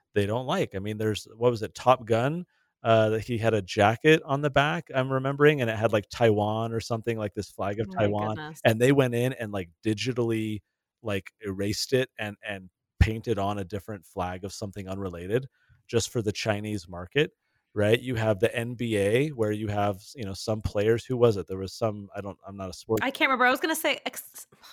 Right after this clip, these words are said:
Speaker 2: it wasn't Le-, was it LeBron?
Speaker 1: I don't know. Yeah,
Speaker 2: <laughs>
Speaker 1: some, there's some
Speaker 2: Does that
Speaker 1: basketball
Speaker 2: sound right?
Speaker 1: player,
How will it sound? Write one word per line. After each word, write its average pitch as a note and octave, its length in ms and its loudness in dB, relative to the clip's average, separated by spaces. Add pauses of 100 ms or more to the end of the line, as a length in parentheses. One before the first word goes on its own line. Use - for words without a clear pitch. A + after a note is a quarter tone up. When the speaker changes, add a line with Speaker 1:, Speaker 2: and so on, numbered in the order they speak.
(140)
Speaker 2:
it C#4+ 80 -4
wasn't - 240 -4
Le-, F#3+ 220 -8
was G#3 120 -10
it - 60 -16
LeBron? - 280 -6
Speaker 1:
I B2+ 180 2
don't G2 160 -2
know. F#2 300 -2
Yeah, A2 240 4
Speaker 2:
<laughs> E4+ 120 0
Speaker 1:
some, F#4+ 160 10 (260)
there's - 200 8
some G3 120 4 (120)
Speaker 2:
Does D3 120 10
that C#3+ 140 0
Speaker 1:
basketball C#3+ 120 12
Speaker 2:
sound - 120 8
right? C#3+ 280 12
Speaker 1:
player, C3+ 80 4